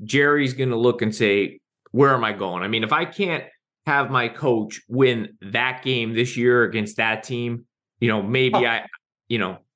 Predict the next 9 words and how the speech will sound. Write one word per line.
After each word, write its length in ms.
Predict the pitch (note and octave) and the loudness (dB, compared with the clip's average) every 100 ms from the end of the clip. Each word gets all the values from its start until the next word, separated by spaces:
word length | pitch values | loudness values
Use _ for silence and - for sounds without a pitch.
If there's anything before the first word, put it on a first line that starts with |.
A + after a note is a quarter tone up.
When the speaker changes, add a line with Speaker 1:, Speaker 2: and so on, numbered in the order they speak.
| _ - | _ 2
Speaker 2:
The 180 | F#3 F3 | 4 4
Emil, 520 | F3 A3+ G3 F3+ E3 C#3+ | 2 4 4 4 2 2
you 120 | E3+ | 2
know, 480 | D#3+ C#3+ C#3+ C#3+ C3 - _ - | 4 4 4 2 -10 -20 _ 0
I 200 | D3+ B3 | 2 4
hate 220 | D4+ A3+ | 4 2
to 80 | F#3 | 0
say 280 | B2+ F3 E3 | -2 2 2
this. 340 | F#2+ - - | 0 -6 -16